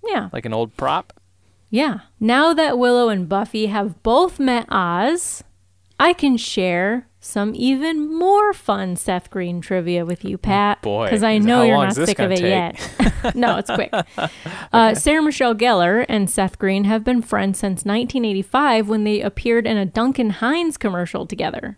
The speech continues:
Speaker 2: What?
Speaker 1: Yep.
Speaker 2: That's fun.
Speaker 1: Sarah Michelle Gellar was, like, seven or eight, and Seth Green would have been ten or eleven at this point.
Speaker 2: Wow. That's fun.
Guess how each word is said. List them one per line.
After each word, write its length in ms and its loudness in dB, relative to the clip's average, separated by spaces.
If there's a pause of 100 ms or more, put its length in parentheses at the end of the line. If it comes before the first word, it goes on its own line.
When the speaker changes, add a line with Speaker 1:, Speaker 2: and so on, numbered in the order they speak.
(120)
Speaker 2:
What? 840 0 (320)
Speaker 1:
Yep. 340 0 (540)
Speaker 2:
That's 640 -12
fun. 480 -14 (100)
Speaker 1:
Sarah 280 2
Michelle 280 2
Gellar 240 2
was, 220 0
like, 160 -2
seven 320 -2
or 100 -4
eight, 280 0
and 180 -4
Seth 260 -4
Green 280 -2
would 100 -4
have 120 -4
been 260 -4
ten 520 -6 (160)
or 80 -6
eleven 340 -4
at 140 -12
this 160 -10
point. 280 -6 (380)
Speaker 2:
Wow. 440 -6 (260)
That's 180 -12
fun. 260 -10